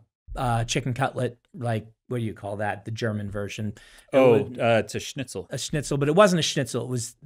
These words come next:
Speaker 1: thicker, and
Speaker 2: Okay.
Speaker 1: but I think they may even call, have called
Speaker 2: A
Speaker 1: it a
Speaker 2: milanesa?
Speaker 1: schnitzel.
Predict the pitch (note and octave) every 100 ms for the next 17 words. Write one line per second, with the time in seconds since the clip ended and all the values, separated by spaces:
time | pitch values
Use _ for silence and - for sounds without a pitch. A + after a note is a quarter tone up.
0 | - _ - D#3+ - D3 C#3 B2 A#2 A#2
1 | - B2 B2 C#3 F#2+ - _ - C#3+ G#3
2 | G3 F#3+ D3+ D3+ D3+ C#3 A#2+ B2 - B2
3 | - A#2+ A#2+ C#3 B2+ B2+ C3 - G3